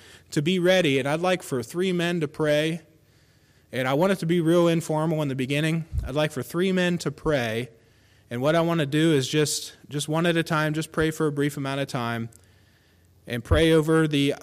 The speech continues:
items that we have and anything that's on your heart. And we're gonna pray with the ma-, major theme of reaching our Jerusalem,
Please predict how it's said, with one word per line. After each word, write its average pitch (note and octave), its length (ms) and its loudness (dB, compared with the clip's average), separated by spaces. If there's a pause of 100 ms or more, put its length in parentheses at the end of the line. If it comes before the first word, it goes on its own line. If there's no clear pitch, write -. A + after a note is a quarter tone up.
(360)
items D3+ 360 2
that C#3 100 2
we C#3+ 140 2
have D3 280 0
and B2+ 80 -4
anything C#3 340 -4
that's C3 200 -4
on C3+ 160 -4
your B2 140 -2
heart. C3 480 -2 (360)
And B2+ 160 -8
we're F#3+ 140 0
gonna G3 160 0
pray C#3 640 0 (160)
with C3 300 -6
the A#2+ 100 -4
ma-, D#3+ 560 0
major E3+ 360 -2
theme C3+ 580 -6 (420)
of A#2 580 -4
reaching D3+ 680 0 (340)
our B2 380 0
Jerusalem, A#2 760 -4